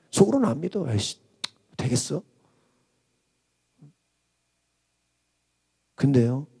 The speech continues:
성령 임하면요, 하나님이 하실 것이 어떻게 되는 거예요? 믿어지는. 왜?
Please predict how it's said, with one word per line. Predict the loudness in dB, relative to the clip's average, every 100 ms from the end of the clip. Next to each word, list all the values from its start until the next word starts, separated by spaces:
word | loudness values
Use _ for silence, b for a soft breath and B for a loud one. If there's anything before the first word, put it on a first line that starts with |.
| -8
성령 | -2 0 2 2 0
임하면요, | -2 -2 -4 -6 -6 -8 _ _ _ _ _ _
하나님이 | -8 -2 -2 -2 -2
하실 | -2 -2 -4
것이 | -2 -2
어떻게 | -2 0
되는 | 2 2
거예요? | 4 4 2 -8 -20 _ _ _ _ _ _
믿어지는. | -8 -4 -6 -8 0 12
왜? | 12 12 4